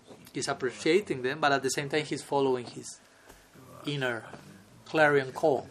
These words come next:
if you will, no? His own affinity.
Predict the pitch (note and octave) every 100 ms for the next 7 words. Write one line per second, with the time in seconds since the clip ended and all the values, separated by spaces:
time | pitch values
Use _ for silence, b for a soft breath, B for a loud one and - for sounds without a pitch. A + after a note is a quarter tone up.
0 | B2 - A#2 A2+ G2 A#2 C3+ D#3+ - -
1 | - C#3+ - D3 C3+ A#2 - E3+ D#3 -
2 | G#2+